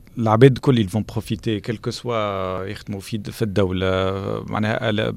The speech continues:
بيرسونيلمون وإلا في وسط شركة، ils vont profiter من ال، لي كاباسيتي اللي باش تعطيهم لنا الانتيليجنس ارتيفيسيال. آم،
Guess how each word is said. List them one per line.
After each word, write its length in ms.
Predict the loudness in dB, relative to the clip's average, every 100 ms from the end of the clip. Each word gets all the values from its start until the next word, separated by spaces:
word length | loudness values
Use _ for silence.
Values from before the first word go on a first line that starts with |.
| -2
بيرسونيلمون 800 | -2 2 0 2 2 2 0 0
وإلا 300 | -2 0 -2
في 160 | 0 -4
وسط 140 | 0
شركة، 420 | 2 4 4 2
ils 40 | 0
vont 280 | -2 -2
profiter 320 | -2 0 0 0
من 200 | 2 0
ال، 560 | 0 2 2 2 4
لي 80 | 4
كاباسيتي 540 | 2 4 2 2 0
اللي 100 | 2
باش 120 | 4 2
تعطيهم 340 | 0 4 4
لنا 80 | 4
الانتيليجنس 600 | 4 2 2 2 0 -2
ارتيفيسيال. 600 | -8 -2 -2 4 2 2 -4 -8 -8 -8 -12 2
آم، 720 | 8 10 10 10 8 8 6